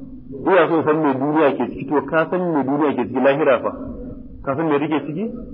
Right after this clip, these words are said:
Wani zai barar da lokacinsa a yawo, ya yi visitin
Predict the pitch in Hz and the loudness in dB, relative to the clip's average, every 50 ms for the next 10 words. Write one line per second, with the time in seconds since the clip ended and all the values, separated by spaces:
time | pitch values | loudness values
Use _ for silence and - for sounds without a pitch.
0 | - - - - - - - - - 208 - - - - 175 170 156 135 - - | -16 -16 -14 -14 -14 -14 -14 -16 -16 -16 -16 -16 -16 -14 -14 -14 -14 -14 -8 -2
1 | 147 180 226 233 240 208 262 247 - 214 208 202 202 202 180 180 185 196 196 190 | 2 2 4 4 4 4 2 2 4 6 6 6 6 4 2 2 2 2 2 0
2 | - 190 185 175 208 170 147 139 147 170 185 190 165 147 151 160 170 170 156 180 | 0 -2 -2 -2 0 0 2 4 4 4 4 4 4 4 4 2 2 0 -2 -4
3 | 170 160 - | -6 -4 -4